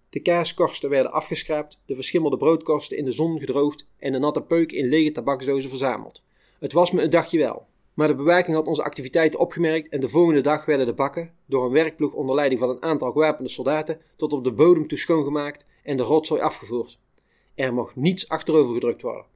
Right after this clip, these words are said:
Alles moest op een kar worden geladen en de schatgraverij was hiermee ten einde.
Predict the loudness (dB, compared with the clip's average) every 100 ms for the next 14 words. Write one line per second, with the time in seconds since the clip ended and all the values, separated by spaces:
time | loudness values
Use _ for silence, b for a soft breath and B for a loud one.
0 | _ _ 0 0 0 -4 -6 -10 -4 -2
1 | 0 2 2 0 -2 -4 -10 -6 -6 -4
2 | -4 -4 -6 -4 -2 -2 -4 -4 -4 -2
3 | -4 -6 -8 -14